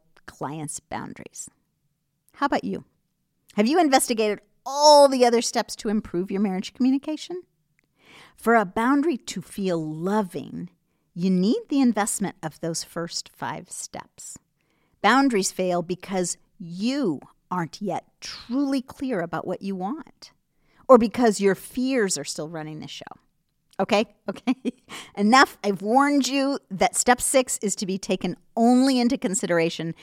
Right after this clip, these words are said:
after you've dug in deeply to the other five steps. Now, let's talk about why you still might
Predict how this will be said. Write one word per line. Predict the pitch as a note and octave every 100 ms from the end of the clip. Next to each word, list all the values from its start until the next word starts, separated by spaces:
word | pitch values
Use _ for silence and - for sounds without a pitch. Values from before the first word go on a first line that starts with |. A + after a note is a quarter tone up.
| - - -
after | F#3+ -
you've | F3+ D#3 C#3+
dug | D#3 G3 G3+ G3+
in | F3+ F3+ F3+
deeply | D#3+ F#3 - F3+ E3+
to | -
the | F3 E3
other | - E3+ F3+ F3 _ -
five | A#2+ C#3+ -
steps. | - - - - - - _ _ _ _ _ -
Now, | F3+ F3+ E3+ F3 G#3 A3 -
let's | C#3+ -
talk | - D#3+ -
about | F3+ E3+ D#3+
why | E3
you | E3+ F3+
still | - - - F#4+ G#3 A#2 G3 B3+ _ _ _ _ -
might | D3+ D3 G3